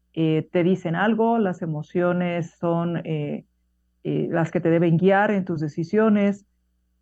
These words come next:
¿Y cómo lograr entender que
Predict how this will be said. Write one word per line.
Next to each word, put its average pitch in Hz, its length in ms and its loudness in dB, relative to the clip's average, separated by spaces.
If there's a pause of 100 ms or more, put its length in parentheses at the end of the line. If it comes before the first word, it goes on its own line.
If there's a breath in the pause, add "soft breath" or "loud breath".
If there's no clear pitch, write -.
(100)
¿Y 220 240 0
cómo 320 600 2
lograr 220 880 4 (880)
entender 202 680 0 (720)
que 208 380 0